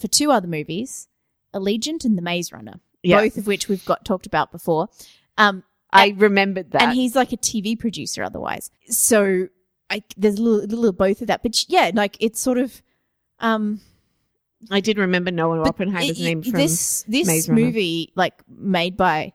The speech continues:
Speaker 1: someone with a bit more experience, made by a woman, ideally.
Speaker 2: <laughs>
Speaker 1: Well, I mean, it, uh, one thing that I liked about it was it was very much prioritizing her point of view
Speaker 2: Yeah.
Speaker 1: and not her as a wife or anything like that, but Jackie.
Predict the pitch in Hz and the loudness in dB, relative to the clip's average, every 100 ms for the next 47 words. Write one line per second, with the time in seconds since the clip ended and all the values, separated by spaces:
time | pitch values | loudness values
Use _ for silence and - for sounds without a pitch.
0 | _ - 196 175 175 180 180 180 - 175 | _ -2 0 -2 -4 -6 -8 -12 -10 -6
1 | 170 165 160 - - 190 175 139 - 233 | -4 -4 -8 -12 -8 -6 -6 -6 -4 -4
2 | 185 170 175 170 175 - 175 170 160 156 | -4 -6 -8 -10 -10 -8 -8 -6 -6 -6
3 | 185 240 _ - 262 - _ 311 302 302 | -8 -14 _ -4 -2 -2 _ 2 4 2
4 | 302 330 - 240 - 240 294 349 302 247 | -2 -4 0 -2 -2 -2 0 0 0 0
5 | 226 - 196 190 - 196 208 - 220 156 | -2 -2 0 0 0 0 0 0 0 0
6 | 156 - 202 214 226 220 220 226 - - | -2 -2 0 0 0 0 2 0 -6 -10
7 | _ _ _ - 226 240 202 175 - - | _ _ _ 2 4 4 0 -4 -4 -4
8 | - - _ - 202 196 190 180 180 240 | -4 -10 _ 2 2 2 -4 -4 0 0
9 | - 220 247 180 160 165 - _ _ - | 2 0 0 -4 -6 -6 -8 _ _ -2
10 | 196 190 190 - 214 190 180 190 175 170 | 0 2 0 0 0 2 2 0 0 2
11 | 196 196 - 190 180 - 185 175 202 165 | 4 4 0 -6 -4 -4 -4 0 2 0
12 | - - _ 214 220 160 240 | -2 -12 _ 0 0 -2 -8